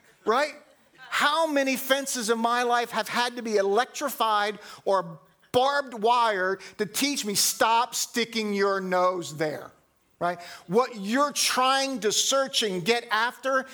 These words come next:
it isn't good for you. And it's not as good for you as where you are. It may be the same, but it's not worth, it's not worth getting hurt over because of, of where you are. And that's kind of what he's gonna teach us today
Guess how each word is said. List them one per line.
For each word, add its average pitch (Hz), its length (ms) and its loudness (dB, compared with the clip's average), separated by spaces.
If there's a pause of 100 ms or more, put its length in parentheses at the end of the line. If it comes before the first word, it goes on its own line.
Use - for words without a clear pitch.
(200)
it 233 340 -2
isn't 240 580 -2
good 233 380 0
for 208 220 0
you. 180 360 -2
And 196 160 -2
it's 208 180 -2
not 240 280 0
as 214 180 0
good 240 280 -2
for 247 140 -8
you 233 300 0 (160)
as 208 200 0
where 233 200 0
you 240 260 -2
are. 277 180 2 (100)
It 247 120 -2
may 294 140 0
be 277 120 -2
the 220 100 0
same, 285 680 0 (200)
but 226 120 2
it's 233 140 -4
not 262 380 0
worth, 254 720 0 (240)
it's 208 200 -2
not 254 300 0
worth 233 480 0
getting 220 260 -2
hurt 269 360 0
over 214 280 0
because 208 340 -2
of, 202 140 -4 (340)
of 180 180 -2
where 208 240 0
you 202 240 -4
are. 247 200 0
And 233 80 -4
that's 269 120 -4
kind - 200 -6
of 240 120 -6 (140)
what 240 180 -6
he's 240 140 -6
gonna 247 180 -2
teach - 440 -4
us 233 160 -2
today 180 460 -2